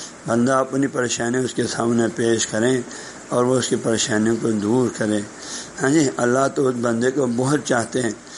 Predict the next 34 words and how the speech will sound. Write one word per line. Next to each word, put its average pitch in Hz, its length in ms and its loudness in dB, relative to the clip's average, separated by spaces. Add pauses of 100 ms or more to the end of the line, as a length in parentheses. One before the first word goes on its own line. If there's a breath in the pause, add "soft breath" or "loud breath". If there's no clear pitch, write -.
(260 loud breath)
جو 127 80 4
اس 120 120 2
کی 135 100 2
درگاہ 117 380 2
میں 113 200 -2
سب 139 220 -6
سے 139 140 0
زیادہ 117 320 2
راز 110 380 2
و 117 40 -2
نیاز 107 400 0
کرتے 107 300 -6
ہیں۔ - 320 -12 (260 loud breath)
جو 127 80 4
اس 123 140 2
کے 131 80 2
دریا 127 380 2
میں 135 160 2
سب 135 220 2
سے 120 60 -4
زیادہ 120 440 2
آہ 120 320 -2
و 117 40 -2
فغان 110 520 -2
کرتے 98 280 -8
ہیں، 120 80 -8 (520 loud breath)
جو 131 100 2
اس 123 140 4
کی 139 80 2
درگاہ 127 340 4
میں 135 100 2
سب 139 220 0
سے 135 160 -2
زیادہ 117 380 0